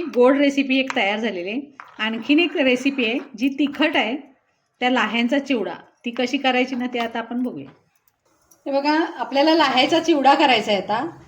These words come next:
त्यासाठी मी कढई ठेवली आहे गरम करायला, त्यामध्ये मी थोडंसं तेल घेते. त्यानंतर तेलामध्ये फोडणीत सुरुवातीला घालायची आपल्याला मोहरी,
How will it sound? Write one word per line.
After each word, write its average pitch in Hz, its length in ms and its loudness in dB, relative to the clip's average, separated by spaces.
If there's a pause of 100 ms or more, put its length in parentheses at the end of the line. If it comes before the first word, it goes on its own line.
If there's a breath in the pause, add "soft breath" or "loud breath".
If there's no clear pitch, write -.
त्यासाठी 302 360 4
मी 302 140 8
कढई 285 360 6
ठेवली 294 260 2
आहे 269 100 4
गरम 233 320 2
करायला, 208 380 0 (480 loud breath)
त्यामध्ये 262 340 2
मी 294 120 4
थोडंसं 277 440 0
तेल 254 220 2
घेते. 262 440 0 (3750)
त्यानंतर 262 580 -2
तेलामध्ये 277 520 2
फोडणीत 254 520 -2
सुरुवातीला 247 460 2
घालायची 240 320 -2
आपल्याला 247 320 -2
मोहरी, 220 400 -6